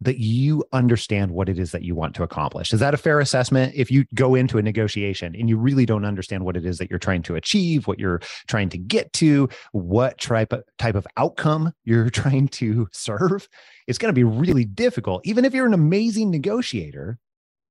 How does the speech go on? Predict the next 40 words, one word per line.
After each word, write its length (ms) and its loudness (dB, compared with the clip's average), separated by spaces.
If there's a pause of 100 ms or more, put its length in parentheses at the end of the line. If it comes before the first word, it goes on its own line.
(560)
to 100 0
be 80 6
able 180 4
to 60 2
have 280 -2
a 60 2
wonderful 580 0
result 500 -2
on 120 -6
the 100 -10
other 200 -6
end. 320 -8 (760)
So 340 2
that's, 580 -2
that's 200 -4
a 60 2
truth, 380 2
that 120 0
simple 280 -2
truth. 480 0 (100)
And 180 -4
I'll, 200 2
I'll 80 0
tell 100 0
you 80 2
one 140 2
more 160 2
way 180 2
that 320 -2
we 80 -4
often 300 -2
talk 180 -2
about 180 -4
it 60 -4
with 160 -6
our, 200 -2
with 140 -6
our 80 -2
clients 580 -2
and, 260 -6